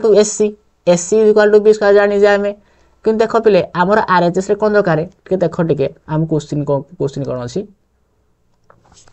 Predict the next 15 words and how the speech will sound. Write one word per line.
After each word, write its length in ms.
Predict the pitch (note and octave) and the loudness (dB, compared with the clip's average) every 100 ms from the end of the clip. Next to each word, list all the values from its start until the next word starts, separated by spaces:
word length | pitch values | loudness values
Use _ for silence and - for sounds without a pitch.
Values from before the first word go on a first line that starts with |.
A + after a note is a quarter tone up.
| - - - - | -20 -20 -20 -4
ଏଇଟା 140 | E3 | -2
ଆମ 100 | E3 F3 | 0 0
କୋଶ୍ଚିନ୍ 280 | E3 - D#3 A3+ | -4 -2 -2 0
ନା, 60 | F#3+ - - | -2 -6 -4
ଏ 20 | F3 F3+ | -2 0
କୋଶ୍ଚିନ୍ 280 | E3+ G3+ G3+ | 0 0 0
ଦେଖ 80 | A3 - | 0 2
ଆର୍ 100 | F3+ | 2
ଏଚ୍ 80 | F3 | 0
ଏସ୍ 80 | F#3+ | -2
ରେ 40 | G#3+ | 0
କ'ଣ 80 | G3+ | 2
ବାହାରିଛି? 260 | G3 B2+ A#2 - _ _ - | 2 0 -6 -14 _ _ -2
ଏ 60 | D#3 | -2
ସ୍କୋୟାର 560 | D#3 - G3+ A#3 A#3+ | -2 -2 2 2 2